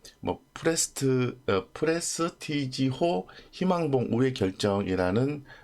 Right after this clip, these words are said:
어, 내용이 좀 나왔습니다. 그래서 수혜주 운하 사태에 선제적으로 대응하고 영국의 사우샘, 어, 부스턴 항서, 태국 람차방 기항, 디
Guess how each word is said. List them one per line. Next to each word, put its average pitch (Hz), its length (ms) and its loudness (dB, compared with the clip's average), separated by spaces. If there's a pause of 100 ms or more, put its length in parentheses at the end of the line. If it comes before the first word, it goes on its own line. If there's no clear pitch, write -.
어, 90 340 -2
내용이 113 340 2
좀 87 160 -2
나왔습니다. 85 680 -2
그래서 113 380 0 (260)
수혜주 156 380 0
운하 123 200 2
사태에 107 400 0
선제적으로 123 600 2
대응하고 92 720 0 (280)
영국의 117 600 2
사우샘, 139 1400 0 (340)
어, 98 180 -4 (200)
부스턴 151 500 -2
항서, 104 720 2 (480)
태국 160 460 0 (260)
람차방 131 720 2
기항, 92 500 -2 (540)
디 139 460 0